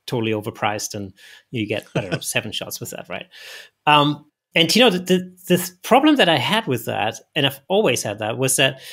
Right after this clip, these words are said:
Speaker 1: you know, let's say somebody books you for, um, for twenty minutes. You get to the end of the twenty minutes and you haven't really achieved very much because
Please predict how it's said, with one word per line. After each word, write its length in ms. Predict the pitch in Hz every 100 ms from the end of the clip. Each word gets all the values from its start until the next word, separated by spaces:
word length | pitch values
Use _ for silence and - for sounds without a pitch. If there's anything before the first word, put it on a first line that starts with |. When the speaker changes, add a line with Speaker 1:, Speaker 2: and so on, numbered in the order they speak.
| - _
Speaker 1:
you 100 | 170
know, 40 | 190
let's 140 | 233
say 100 | 220
somebody 280 | 190 185 180
books 240 | 180 151 151
you 60 |
for, 520 | 135 147 131 117 107 _ _ _ _
um, 380 | 147 120 113 110
for 220 | - -
twenty 360 | 127 - 123 107
minutes. 380 | 104 - - - _ - - _ _ _ 147
You 120 | 156
get 200 | 226 240
to 80 | 233
the 120 | 190
end 120 | 175 185
of 60 | 165
the 60 |
twenty 300 | 165 165 143
minutes 260 | 139 123 113
and 80 | 139
you 60 |
haven't 220 | 180 214
really 340 | 160 185 180 139
achieved 480 | 131 - 185 151 120
very 200 | 113 113
much 260 | 123 151
because 320 | 156 151 135